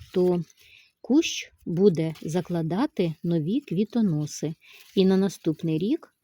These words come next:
у вас буде більше квітоносів. Тому це важливо,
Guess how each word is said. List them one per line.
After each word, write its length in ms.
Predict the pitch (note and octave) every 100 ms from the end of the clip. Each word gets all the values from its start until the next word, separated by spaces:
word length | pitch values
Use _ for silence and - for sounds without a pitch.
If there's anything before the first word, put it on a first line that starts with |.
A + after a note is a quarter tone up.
| _ -
у 40 |
вас 160 | E3+ D#3
буде 260 | D#3+ D#3
більше 360 | D3+ G#3+ - F#3
квітоносів. 720 | - F#3 F#3+ D#3 D3+ - D3 - - - - - _ _ _ _ _ _ _ _ - _ _ _ - _ - _ _ _ _ - _ _ -
Тому 340 | D#3 D#3+ G3+
це 180 | A#3+ G3
важливо, 600 | F3+ F#3 D#3+ D3+ C#3+ C#3+